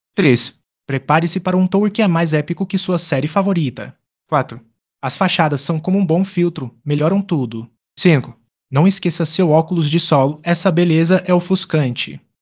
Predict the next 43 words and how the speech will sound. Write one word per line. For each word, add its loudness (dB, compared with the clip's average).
A 0
importância 0
da 0
arquitetura -2
comercial 0
em 2
Balneário 2
Camboriú. 2
Como 0
a 4
arquitetura 0
atrai 0
clientes. 0
Você 0
já 2
parou 2
para -2
pensar 0
como 0
a 2
arquitetura 0
pode 0
ser 0
um 4
verdadeiro 2
imã 4
de -2
clientes? -2
Um -2
prédio 0
bem -2
projetado 0
pode -2
chamar 0
a 2
atenção 0
de -2
qualquer -4
um 2
que -6
passe 0
por -6
ali. -6